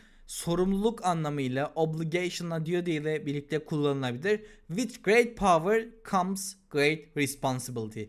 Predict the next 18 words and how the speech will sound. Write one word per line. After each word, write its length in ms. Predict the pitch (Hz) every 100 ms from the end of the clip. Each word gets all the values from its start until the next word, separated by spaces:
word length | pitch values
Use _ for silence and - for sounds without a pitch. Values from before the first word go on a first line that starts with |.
| - -
Büyük 340 | 185 233 220 202
güç, 300 | 240 - 170
büyük 200 | 202 196
sorumluluk 500 | 180 170 180 190 147
getirir. 380 | - 120 110 - -
Çok 260 | - 220 -
popüler 440 | 220 233 226 190
bir 200 | 147 120 -
artık 380 | 123 120 - 120
phrase 460 | - 143 131 120 120
oldu 280 | 113 107 151
bu. 100 | 202 - -
Spider-Man'le 720 | - 190 170 165 160 156 156
de 60 | 147
falan 260 | 156 143
çok 240 | 143 151 135
ilişkilendirildiği 800 | 139 - 165 156 156 160 196 214
için 240 | -